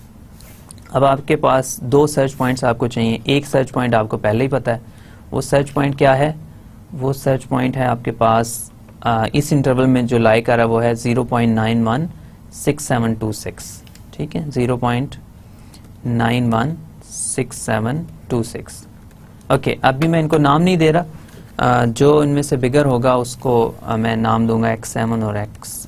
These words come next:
ए-, आ, एक्स नाइन और एक्स टेन respectively। तो ये आ, ये point आ जाएगा ए, आ, प्लस बी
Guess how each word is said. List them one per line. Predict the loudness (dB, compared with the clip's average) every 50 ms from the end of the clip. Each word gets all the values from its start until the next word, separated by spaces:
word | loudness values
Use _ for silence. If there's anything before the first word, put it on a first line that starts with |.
| -6 -4
ए-, | -4 -2 -2 -4 -4 -4
आ, | -4 -4 -2
एक्स | -2 -2 -4 -4 -6 -12 -12 -12 -12 -14 -16 -20 -20 -20 -20 -20 -20 -12 -6
नाइन | -2 0 2 2 2 2 2
और | 2 2
एक्स | 0 0 -2 -4
टेन | -4 -4 -4 -4 -6 -8
respectively। | -8 -10 -8 -8 -8 -10 -8 -8 -10 -8 -8 -10 -12 -12 -14 -20 -20 -20 -20 -20 -20 -20 -20 -20 -20 -12 -6
तो | -4
ये | 0 2 4
आ, | 4 4 2 0 -2 -8 -8 0
ये | 2 2 2
point | 2 2 0 2 4
आ | 4 4 4
जाएगा | 4 2 2 2 -2 -2 -2
ए, | -2 0 0 0 -2 -2 -6 -16 -20 -20 -20 -20 -20 -20 -20 -20 -20 -20 -20 -20 -20 -20 -20 -20 -20 -20 -20 -20 -20 -20 -20 -20 -20 -20 -20 -20 -20 -18 -4 -2
आ, | 0 0 0
प्लस | -2 -4 -12 -8 0 2 4 4 4 2 -2 -10 -12 -14 -16 -14 -10
बी | -10 -4 -2 0 0 0 0 -2 -4